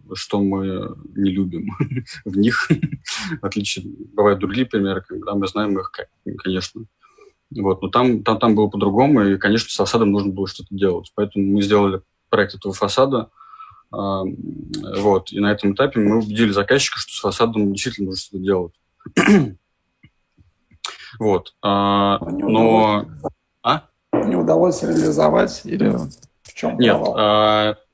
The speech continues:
Speaker 1: но вдруг выяснилось, что какая-то там, э, какой-то спор, что ли, идёт, да, то есть, э,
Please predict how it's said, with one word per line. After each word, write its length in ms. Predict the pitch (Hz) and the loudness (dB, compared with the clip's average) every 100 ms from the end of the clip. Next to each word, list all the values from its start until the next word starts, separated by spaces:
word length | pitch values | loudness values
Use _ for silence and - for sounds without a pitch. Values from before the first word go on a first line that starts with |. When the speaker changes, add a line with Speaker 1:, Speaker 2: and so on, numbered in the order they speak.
| _ _ - | _ _ -14
Speaker 1:
но 880 | 120 113 113 113 120 123 123 120 - - | -8 -6 -4 0 4 4 4 0 -6 -12
вдруг 320 | 107 151 147 | -4 -4 2
выяснилось, 440 | 151 139 131 113 | 4 4 0 -4
что 640 | - - 139 131 113 113 _ - - - - | -4 0 4 4 2 -2 _ -20 -20 -12 -6
какая-то 400 | 113 117 113 - | -6 -2 -2 0
там, 120 | 110 104 98 _ - | 0 0 -2 _ -16
э, 520 | 123 - - 104 101 | -14 -10 -4 -4 -4
какой-то 340 | - 113 104 | -6 -8 -6
спор, 380 | 101 - 151 165 | -8 0 2 2
что 180 | - 120 | 0 -2
ли, 140 | 104 | -2
идёт, 300 | 104 107 101 - | 0 0 0 -2
да, 180 | 107 117 | 0 0
то 140 | - | -2
есть, 320 | 98 98 - 107 | -4 -6 -6 -2
э, 320 | 98 98 | -2 -2